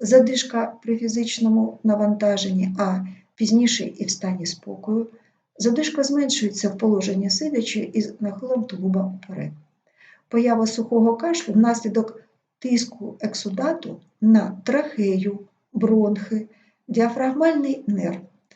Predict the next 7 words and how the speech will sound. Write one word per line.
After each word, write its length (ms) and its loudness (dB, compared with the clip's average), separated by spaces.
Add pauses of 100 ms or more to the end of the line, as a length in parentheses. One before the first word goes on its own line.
(320)
набухання 760 2 (200)
яремних 640 2 (120)
вен, 480 0 (360)
особливо 760 0
у 80 -6
положенні 760 0
лежачи, 680 -2